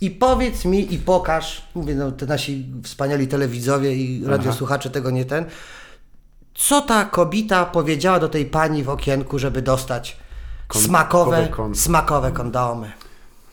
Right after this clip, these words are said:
Speaker 2: No nie, coś bę-, słowo frut może być ciężko, ale coś z drzemem.
Speaker 1: Oj, słowo to, słowo to już
Speaker 2: A,
Speaker 1: jest.
Speaker 2: to było pokazane po prostu.
Speaker 1: To jest...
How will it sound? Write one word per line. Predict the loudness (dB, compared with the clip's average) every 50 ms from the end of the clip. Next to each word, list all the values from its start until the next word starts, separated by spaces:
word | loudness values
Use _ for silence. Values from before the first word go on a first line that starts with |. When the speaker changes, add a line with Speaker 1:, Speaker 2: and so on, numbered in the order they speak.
| -20 -12 -8
Speaker 2:
No | -6 -2
nie, | -2 0 -2 -2
coś | -2 -4 -6 -4
bę-, | -2 -4 -4 -4 -6 -8
słowo | -6 -4 -2 -2 -2 -2 -4
frut | -4 -2 -2 -2 -2 -2 -6
może | -6 -6 -4 -4 -6
być | -6 -6 -6
ciężko, | -6 -6 -6 -6 -8 -8 -6 -6 -6 -6 -6
ale | -6 -6 -6
coś | -4 -2 -4 -4
z | -4
drzemem. | -2 0 0 0 0 0 -2 -2 -2 -2 0
Speaker 1:
Oj, | 0 -2 -2
słowo | -4 -6 -6 -4 -2 0 0 0 0 0 -2 -2
to, | -4 -6 -12
słowo | -10 -4 0 2 2 4 4 2
to | 0 0 2
już | 2 4
Speaker 2:
A, | 6 6 6
Speaker 1:
jest. | 4 2
Speaker 2:
to | 0
było | -2 -2 -2 -2
pokazane | -4 -4 -4 -4 -2 0 0 0 0 0 -2 -4
po | -6 -8 -8 -10 -10 -12
prostu. | -12 -14 -16 -16 -16 -14 -10 -8 -6
Speaker 1:
To | -4
jest... | -2 0 0 0 -2 -2 -6 -8 -10 -12